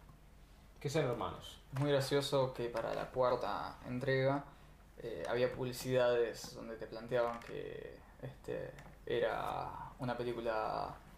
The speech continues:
Speaker 2: de ciencia ficción con, este,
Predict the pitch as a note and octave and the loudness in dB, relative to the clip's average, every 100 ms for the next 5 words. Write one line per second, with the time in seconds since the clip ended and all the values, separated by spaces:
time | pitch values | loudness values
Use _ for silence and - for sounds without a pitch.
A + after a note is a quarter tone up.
0 | - B2+ B2+ B2+ A#2+ B2 - C3+ C3 B2+ | -14 -6 -2 0 0 -2 0 4 6 4
1 | B2+ - A#2+ A2 A2 G#2+ - - - - | 2 0 -2 -2 -8 -12 -12 -12 -10 -6
2 | G#2+ G#2+ | -4 -4